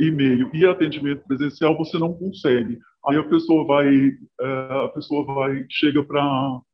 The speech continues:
pra trabalhar e não consegue entrar, não consegue ingressar num local de trabalho, não consegue assinar um ponto.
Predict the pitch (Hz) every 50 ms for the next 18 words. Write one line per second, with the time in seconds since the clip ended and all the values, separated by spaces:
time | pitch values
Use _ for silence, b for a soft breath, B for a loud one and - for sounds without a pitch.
0 | _ _ _ _ _ _ - _ _ - - 127 123 123 127 127 127 - 135 135
1 | 123 143 147 147 147 151 165 180 196 B B B B B _ _ - 180 175 175
2 | 175 175 175 170 165 - 165 165 180 175 185 190 - 185 202 208 196 - 170 170
3 | 170 - _ - - 175 170 - 156 147 156 156 165 160 170 165 - 160 160 160
4 | 156 147 143 143 143 139 131 131 - - - 156 139 147 151 160 160 165 - 160
5 | 160 - 170 151 147 160 160 - 156 165 160 - - 165 143 147 -